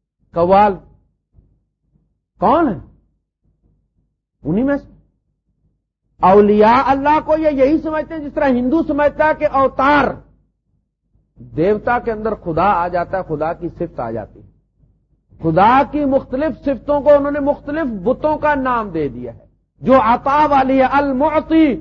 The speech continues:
اس کو وہ لکشمی دیوی کہتے ہیں، دولت دینے والی صفت۔ القہار، وہ کہتے ہیں کالی دیوی، دبا دینے والی قوت۔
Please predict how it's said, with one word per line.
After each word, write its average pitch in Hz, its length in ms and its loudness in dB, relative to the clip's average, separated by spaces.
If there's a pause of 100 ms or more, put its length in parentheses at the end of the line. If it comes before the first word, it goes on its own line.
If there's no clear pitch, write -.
(120)
اس 233 200 -6
کو 247 100 -2
وہ 240 120 0
لکشمی 220 500 -4
دیوی 160 320 -6
کہتے 117 320 -12
ہیں، 117 80 -20 (1040)
دولت 214 540 2
دینے 233 220 2
والی 202 220 -2
صفت۔ 185 280 -16 (1800)
القہار، 277 880 2
وہ 240 120 0
کہتے 254 260 -2
ہیں 277 80 0
کالی 240 380 -2
دیوی، 185 420 0 (2750)
دبا 175 380 4
دینے 220 200 0
والی 202 260 0
قوت۔ 180 320 -2